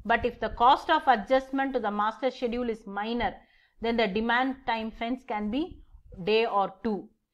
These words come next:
So if changes are made beyond the time fence, I told you, right, we are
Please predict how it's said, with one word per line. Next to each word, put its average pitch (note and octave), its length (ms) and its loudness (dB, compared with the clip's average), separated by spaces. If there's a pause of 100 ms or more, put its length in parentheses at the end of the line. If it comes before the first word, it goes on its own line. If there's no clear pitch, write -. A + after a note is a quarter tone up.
(220)
So C#4+ 180 4
if C4+ 240 4
changes F4 500 2
are C#4+ 200 6
made B3 400 2
beyond G#3+ 500 2 (160)
the G3+ 180 -4 (200)
time A3 260 0
fence, E3+ 300 -10 (120)
I G#3+ 120 -2
told A#3+ 260 0
you, B3+ 100 2
right, C4+ 240 0
we A3 120 -4
are G3+ 120 -2